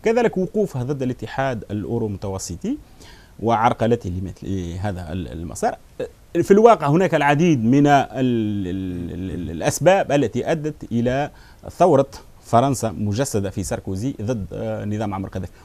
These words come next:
وبالتالي لا نقول انه ما حدث في ليبيا هو راهو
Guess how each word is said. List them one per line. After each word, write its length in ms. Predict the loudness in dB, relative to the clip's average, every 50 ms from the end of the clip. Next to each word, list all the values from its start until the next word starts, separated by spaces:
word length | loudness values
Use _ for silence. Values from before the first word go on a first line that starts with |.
| -8 -2
وبالتالي 400 | -2 -2 0 2 2 2 2 2
لا 240 | 4 6 6 6
نقول 320 | 6 4 2 2 0 -2 -2 -4 -12 -20 -20 -20 -20 -20 -20 -20 -2 0
انه 220 | 2 4 4 4 4
ما 120 | 4 2
حدث 340 | 4 2 0 0 0 -2 -2
في 180 | -2 0 0 0
ليبيا 240 | 2 0 0 -2
هو 240 | -2 0 0 0 2
راهو 240 | 4 4 2 2